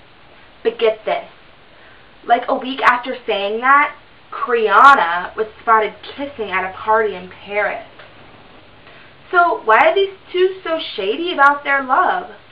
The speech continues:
Some say Rhi is having some hard time trusting Chris, especially since she's been burned in the past by exes Shia and Josh Hartnett.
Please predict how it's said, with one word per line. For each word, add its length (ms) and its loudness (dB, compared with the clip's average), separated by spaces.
Some 200 2
say 200 0
Rhi 240 -4
is 160 -8
having 320 -4
some 100 -14
hard 320 0
time 240 -6
trusting 540 -4
Chris, 340 -6
especially 720 0
since 180 -14
she's 160 -8
been 220 -2
burned 280 0
in 80 -8
the 60 -10
past 420 -2
by 140 -6
exes 540 -10
Shia 320 4
and 160 -8
Josh 280 -2
Hartnett. 420 -8